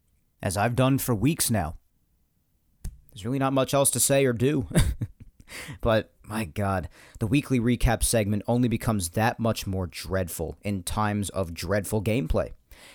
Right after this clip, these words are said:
And this, like I said, especially when you account for how great they were in the first half, I mean, God-tier levels of greatness.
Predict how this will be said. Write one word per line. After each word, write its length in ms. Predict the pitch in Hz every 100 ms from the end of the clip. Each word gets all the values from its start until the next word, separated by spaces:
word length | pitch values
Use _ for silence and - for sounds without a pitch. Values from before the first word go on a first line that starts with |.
| -
And 300 | 107 107 98
this, 360 | 90 151 - -
like 220 | 117 123
I 100 | 117
said, 220 | - 123
especially 460 | 101 - 123 - 139
when 140 | 139
you 120 | 135
account 340 | 135 139 135 127
for 180 | 139 117
how 140 | 127
great 420 | 95 95 123 135
they 120 | 131
were 200 | 127 131
in 60 | 127
the 60 | 123
first 360 | 135 127 -
half, 300 | 120 147 -
I 60 | 92
mean, 320 | 95 101 95 _ _ _ _ _ _ _ _ - 95
God-tier 580 | 151 135 147 - 113 90
levels 380 | 87 87 80 73
of 100 | 76
greatness. 580 | 92 95 78 73 -